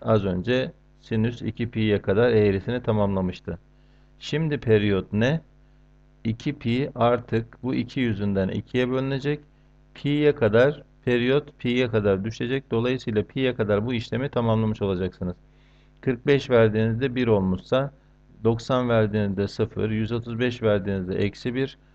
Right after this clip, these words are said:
pi verdiğinizde sıfır olmuşsa bu eğri artık pi'ye kadar tamamlandı. Bundan sonra aynı eğriyle devam edebilirsiniz arkadaşlar. Bakın periyot ne yaptı?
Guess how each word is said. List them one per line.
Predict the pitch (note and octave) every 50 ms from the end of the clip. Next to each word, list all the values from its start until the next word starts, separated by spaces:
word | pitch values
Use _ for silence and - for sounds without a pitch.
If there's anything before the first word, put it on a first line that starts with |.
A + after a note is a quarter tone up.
| _ _ _ _ _ _ _ _ _ _ _ _ _ _ _
pi | - C3+ C3+ C3 A#2
verdiğinizde | A2+ G#2 G2 F#2 G2+ G#2 G#2 G#2 G#2 -
sıfır | - - - - A#2 A#2
olmuşsa | G#2+ G2+ F#2+ F#2+ F#2 F#2 - - - C3 C3+ C#3 C#3 -
bu | - A#2 A2+ B2+ C3
eğri | A#2 A2 G2+ G#2 G2+ F#2+ F#2 F2+ G2+ A2+ A#2+ B2+ C3+ - - _
artık | A2 A2 A2 G2+ F#2 - - - B2+ - _
pi'ye | - - A#2+ A#2+ A#2 A2+ G#2+
kadar | - G#2 F#2+ G2 A#2 B2 B2
tamamlandı. | - G#2+ G2+ G2+ G2+ F#2+ F#2+ F#2+ F#2 F#2 F#2 F#2 F2+ F#2 F#2 - _ _ _ _ _ _ _ _ _ _ _ -
Bundan | A#2+ B2 C3 C3 C3 B2
sonra | A#2 C#3+ G#2+ G2+ A2+ C3 D3 D#3+ - - - _ - _
aynı | - A#2+ B2+ C3 B2+ A#2+ A2+
eğriyle | G#2+ - G#2 G#2 G#2 G2+ G2+ F#2+ G2+ G2 G2 F#2 F#2+ A2 A#2+ B2+ C3+ B2+ - -
devam | A2 G2+ G#2+ G#2+ G#2 G#2+ A2+ B2+ C3 -
edebilirsiniz | G#2+ G#2+ G2+ G#2+ G#2+ G2 G#2 G2+ G2+ G2+ F#2+ - - G2 F#2 F2 F#2
arkadaşlar. | F2+ F2+ - - F#2+ F2+ F#2 - - F#2+ F#2 - - _ _ _ - _ _ _ _ _ - _ _ _ _ - - - - - - _ - _ - _ - -
Bakın | G#2+ G#2+ G#2+ - B2 C3 C3+
periyot | - - A#2 A2 G#2 G#2 A2 A2+ A2+ -
ne | B2+
yaptı? | B2 A#2+ G#2+ A2+ - - A#2 B2 C3+ D#3